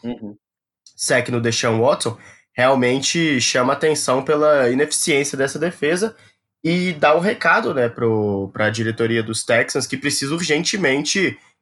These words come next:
Speaker 2: investir em bons jogadores de linha ofensiva, porque o potencial que eles têm no quarterback é gigantesco, né, e, e, e no corpo de recebedores também. O DeAndre Hopkins já é um veterano, né, a gente não sabe até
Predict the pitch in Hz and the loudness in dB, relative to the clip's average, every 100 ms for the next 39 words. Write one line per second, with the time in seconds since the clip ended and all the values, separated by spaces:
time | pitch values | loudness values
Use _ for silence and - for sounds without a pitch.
0 | - 131 131 180 - - 156 175 _ _ | -2 0 2 0 -2 -2 -4 -8 _ _
1 | _ _ _ _ _ _ 143 117 139 160 | _ _ _ _ _ _ -2 2 2 2
2 | 139 127 120 117 117 117 120 113 - 117 | 2 2 2 0 -2 0 0 0 0 -4
3 | 110 131 113 - 143 190 226 - - _ | -2 -2 -2 -4 -2 -2 -6 -14 -20 _
4 | 147 - 147 147 156 151 143 139 139 127 | -4 0 0 0 0 2 0 0 -4 -2
5 | 139 131 135 131 120 127 160 151 170 214 | -2 0 2 2 2 0 0 -2 0 0
6 | 214 151 185 - 147 143 147 123 117 120 | 0 0 0 -2 0 2 2 2 -2 -2
7 | 120 110 104 110 104 110 117 131 123 - | -2 -2 -2 -2 -2 -2 -4 -6 -8 -8
8 | 127 139 131 127 131 127 196 175 151 156 | -4 -2 0 0 -2 0 -2 2 0 0
9 | _ _ _ 123 127 127 120 123 127 123 | _ _ _ -2 0 0 2 0 0 0
10 | 131 123 123 120 117 120 147 123 147 156 | 4 4 4 0 -4 0 0 2 2 2
11 | 120 113 107 117 - 117 113 117 | 0 -2 -4 -6 -2 -2 -2 -4